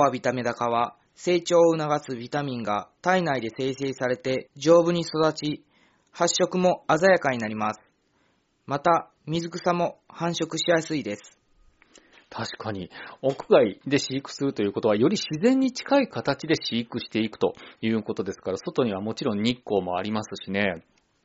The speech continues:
Speaker 2: で、この日光を浴びたメダカは、成長を促すビタミンが体内で生成されて、丈夫に育ち、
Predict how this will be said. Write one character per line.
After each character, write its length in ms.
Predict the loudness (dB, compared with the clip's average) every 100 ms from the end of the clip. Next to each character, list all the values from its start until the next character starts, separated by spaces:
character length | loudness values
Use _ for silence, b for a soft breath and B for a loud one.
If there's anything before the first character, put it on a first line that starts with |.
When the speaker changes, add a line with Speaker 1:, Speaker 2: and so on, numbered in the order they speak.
| _ 0
Speaker 2:
で、 240 | 0 0 _
こ 140 | 0
の 100 | 2
日 160 | 2 -2
光 200 | 0 2
を 0 |
浴 140 | 4 2
び 40 |
た 120 | -2
メ 100 | -2
ダ 100 | -2
カ 140 | 0 4
は、 180 | 4 B B -12
成 220 | -4 -4
長 180 | 0 0
を 100 | 0
促 140 | -2
す 140 | -4 -8
ビ 80 |
タ 100 | -6
ミ 140 | -4 -4
ン 80 | 0
が 160 | 0
体 240 | 0 -6 -6
内 180 | -8
で 140 | -4 -4
生 240 | -2 -4
成 180 | -4 -8
さ 160 | -8 -10
れ 80 |
て、 160 | -4 -6 B B -14
丈 260 | -4 -2
夫 180 | -2 -6
に 80 | -10
育 400 | -10 -8 -6 -6
ち、 240 | -6 -8